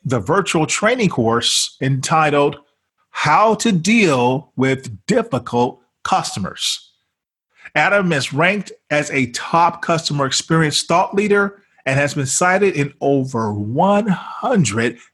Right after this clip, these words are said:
media outlets, including such big names as Entrepreneur and Forbes. Adam,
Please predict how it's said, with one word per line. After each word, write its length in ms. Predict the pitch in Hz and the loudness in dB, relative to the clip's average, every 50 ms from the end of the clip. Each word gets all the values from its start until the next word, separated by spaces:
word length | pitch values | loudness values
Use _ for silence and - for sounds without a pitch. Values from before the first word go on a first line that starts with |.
| _ - | _ -8
media 560 | 104 101 104 113 131 165 185 196 190 190 190 | -6 -6 -4 -2 0 0 2 2 2 4 4
outlets, 840 | 170 156 156 156 147 139 117 90 - - - - - - - _ _ _ _ _ _ _ _ - | 4 4 2 2 0 -2 -4 -6 -6 -8 -8 -6 -6 -6 -8 _ _ _ _ _ _ _ _ -6
including 560 | 123 131 127 - - 208 226 214 190 170 135 - - | -4 -4 -4 -2 0 0 2 2 2 2 2 0 -2
such 340 | - - 185 170 165 - - | -2 0 0 0 0 -2 0
big 220 | 160 170 160 165 | 0 0 0 0
names 440 | 147 143 139 135 131 135 131 131 - | 0 0 0 0 0 0 -2 -4 -4
as 500 | - 139 120 110 110 110 - - - _ _ - | -4 -2 0 0 0 0 -2 -6 -8 _ _ 0
Entrepreneur 880 | 139 147 165 170 - - 190 180 185 160 139 123 120 117 120 127 123 - _ _ - _ _ _ _ - | 2 2 2 2 2 0 0 0 2 2 2 2 2 2 2 0 -2 -8 _ _ -20 _ _ _ _ -4
and 340 | 117 117 113 120 123 117 - | -2 0 0 0 -2 -4 -4
Forbes. 680 | 117 104 92 82 - - - - - - - - _ _ _ _ _ _ _ _ _ _ _ _ _ _ _ _ | -2 -2 -2 -2 -4 -8 -10 -8 -6 -6 -8 -8 _ _ _ _ _ _ _ _ _ _ _ _ _ _ _ _
Adam, 540 | 254 294 302 285 226 170 127 101 85 - | 0 2 2 4 2 2 2 0 -4 -10